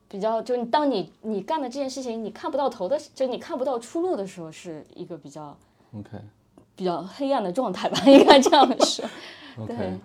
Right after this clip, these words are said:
Speaker 1: 嗯。
Speaker 2: 哎，那，那个，<clears throat> 我问一个可能是你原来做咨询的老本行的问题啊，
Speaker 1: 嗯。
Speaker 2: 就是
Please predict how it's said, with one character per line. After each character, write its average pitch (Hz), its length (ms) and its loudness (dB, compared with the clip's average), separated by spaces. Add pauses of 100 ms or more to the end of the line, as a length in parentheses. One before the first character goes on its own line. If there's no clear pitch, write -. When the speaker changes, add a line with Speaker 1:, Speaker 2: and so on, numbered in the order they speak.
Speaker 1:
嗯。 98 240 -14 (240)
Speaker 2:
哎， 120 180 -10 (320)
那， 160 200 -2
那 135 240 -4
个， 104 180 -6 (200)
<clears throat> 123 220 -6
我 120 120 -2
问 156 100 4
一 156 60 2
个 139 80 2
可 139 120 -6
能 104 140 -4
是 151 140 -8
你 104 160 -4 (340)
原 120 200 0
来 143 140 0
做 151 200 -2
咨 240 160 -6
询 123 160 -6
的 110 60 -2
老 98 120 -4
本 107 140 -6
行 87 120 -14
的 95 80 -10
问 110 180 -6
题 - 180 -16
啊， - 160 -18
Speaker 1:
嗯。 208 180 -16 (340)
Speaker 2:
就 - 140 -8
是 156 400 -2